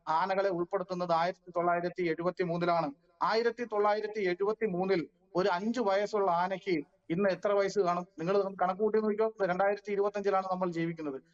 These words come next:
അപ്പോ ഏകദേശം ആനകളുടെ പ്രായം കേരളത്തിൽ ഒരു അറുപതോളം, അറുപത്, അമ്പത്തഞ്ച്, അറുപത് വയസ്സ് പ്രായമുണ്ട് അന്ന് ആയിരത്തി തൊള്ളായിരത്തി എഴുപത്തി മൂന്നിൽ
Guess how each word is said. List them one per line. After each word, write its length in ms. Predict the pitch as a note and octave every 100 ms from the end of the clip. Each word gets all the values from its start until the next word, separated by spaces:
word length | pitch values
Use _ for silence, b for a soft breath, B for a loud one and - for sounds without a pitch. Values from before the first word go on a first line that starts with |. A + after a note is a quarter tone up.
| b E3
അപ്പോ 280 | F3 B3+
ഏകദേശം 680 | G3+ F#3 A3 A#3+ A#3 A#3 G3+
ആനകളുടെ 440 | F3 G3+ G#3 G#3
പ്രായം 360 | G3+ E3 E3+ F#3+ E3
കേരളത്തിൽ 460 | E3 F3+ F3 G#3+ - _ -
ഒരു 120 | E3
അറുപതോളം, 720 | D#3+ D#3+ F#3 F#3+ F#3 F#3 F#3
അറുപത്, 460 | E3 F3+ F#3+ G3+ G#3 _ E3+
അമ്പത്തഞ്ച്, 500 | F3 F#3+ F#3 F3+ G3
അറുപത് 320 | E3 F3+ F#3
വയസ്സ് 300 | D#3+ E3 F3+
പ്രായമുണ്ട് 540 | D3+ D#3 F3+ F3+ F3
അന്ന് 340 | D3+ D#3 F3 F3+
ആയിരത്തി 220 | E3+ F3
തൊള്ളായിരത്തി 400 | F3+ F3+ F3 F3+
എഴുപത്തി 380 | D#3+ F3+ F3+ F#3
മൂന്നിൽ 260 | E3+ F3+